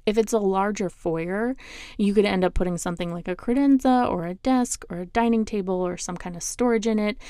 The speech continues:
Then it's actually quite a bonus because you're getting usable space out of it. Sometimes you'll see common rooms or living rooms that actually get chopped off or in half towards the window line,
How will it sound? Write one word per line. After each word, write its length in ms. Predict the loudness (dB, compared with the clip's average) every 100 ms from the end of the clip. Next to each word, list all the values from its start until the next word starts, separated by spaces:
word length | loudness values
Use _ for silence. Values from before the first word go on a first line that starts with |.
| -16 -4
Then 120 | -2
it's 160 | 0 0
actually 260 | 0 2 0
quite 240 | 0 -2
a 60 | -2
bonus 560 | -2 0 0 -2 -6 -8
because 440 | -6 -2 -4 -4
you're 80 | -6
getting 300 | -4 -4 -4
usable 340 | -4 -6 -6
space 400 | -6 -4 -4 -4
out 160 | -6 -8
of 120 | -8
it. 160 | -10 -12 -20 _ -20 -20 -2
Sometimes 380 | 6 8 8 6
you'll 80 | 4
see 240 | 2 -2
common 420 | -2 -4 -4 -2 -2
rooms 380 | -4 -6 -8 -2
or 420 | 0 2 0 -2
living 300 | 0 2 2
rooms 320 | 0 -2 -6 -8
that 140 | -4 2
actually 420 | 2 0 -2 -2
get 320 | -2 -4 -4 -8
chopped 480 | -8 -4 -2 -2 -4 -2
off 480 | -2 0 -2 -4 -4
or 260 | -2 0 -2
in 220 | -4 -6
half 580 | -2 -2 2 0 0 0
towards 320 | 2 2 -2
the 160 | -2
window 340 | -2 -4 -2 -2
line, 440 | -2 -2 0 0